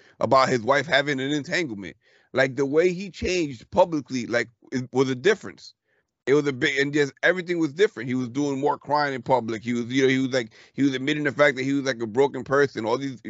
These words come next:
people were complaining, "Oh, I'm tired of seeing Will Chris, Will Smith crying," blah, blah, blah. And then for him to wild out like that, y-, you could, he just, I mean, I get it. You know what I mean? I, I, I get it because I've been on both sides of this thing, right? I've been the person where, and we've all seen this,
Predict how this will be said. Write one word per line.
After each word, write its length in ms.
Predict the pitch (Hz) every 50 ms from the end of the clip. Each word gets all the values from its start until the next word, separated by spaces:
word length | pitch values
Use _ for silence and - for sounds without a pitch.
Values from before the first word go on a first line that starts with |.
| 107 95
people 240 | 147 147 139 143
were 80 | 135 123
complaining, 340 | 135 113 113 131 131 123 127
"Oh, 60 | 131
I'm 120 | 131 -
tired 300 | - - 123 131 120 110
of 60 | 101 -
seeing 280 | - 117 117 107 98
Will 180 | 113 123 123 113
Chris, 340 | - - 113 110 104 - _ -
Will 240 | 92 110 120 123 113
Smith 320 | - - 131 123 113 -
crying," 400 | - - 107 117 123 127 113 95
blah, 80 | 101 113
blah, 100 | 123 113
blah. 300 | 98 110 127 131 107 90 - _ - - - _ _ -
And 100 | 110 135
then 100 | 151 151
for 80 | 147 165
him 120 | 175 165
to 100 | 156 143
wild 340 | 123 135 156 170 165 151 147
out 200 | 160 196 175 135
like 220 | 135 127 113 107
that, 240 | 120 110 110 101 - _ _ - _ -
y-, 60 | 120 123
you 260 | 113 135 143 151 143
could, 240 | 131 151 135 123 -
he 220 | 127 139 147 160
just, 440 | 156 160 180 170 151 175 - - - _ -
I 100 | 175 202
mean, 100 | 220 202
I 60 | 208 202
get 220 | 170 233 226 160
it. 100 | 107 - _ _ _ _
You 100 | - 127
know 60 | 147 160
what 60 | 160
I 20 |
mean? 120 | 160 160 - -
I, 80 | 123 143 - -
I, 120 | 147 160 160 151 156
I 40 | 160
get 220 | - 185 220 226
it 80 | 220 202
because 320 | 180 156 175 170 156 135 -
I've 160 | 143 151 156 160
been 120 | 208 214
on 100 | 180 156
both 200 | 135 147 156 135
sides 240 | - 135 120 117 107
of 60 | 107
this 100 | 107 104
thing, 200 | - 104 98 85
right? 200 | 87 92 98 104 - _ _ _ _ _ _ _ _ _ _ -
I've 160 | 113 123 143 151
been 140 | 190 185
the 80 | 180 160
person 360 | - - - 160 143 151 151
where, 160 | 143 147 131
and 140 | 113 123 127
we've 240 | 135 143 151 135 - -
all 440 | 147 160 165 165 170 165 160 151 117
seen 400 | - - - - 160 160 156 123
this, 240 | 110 95 - -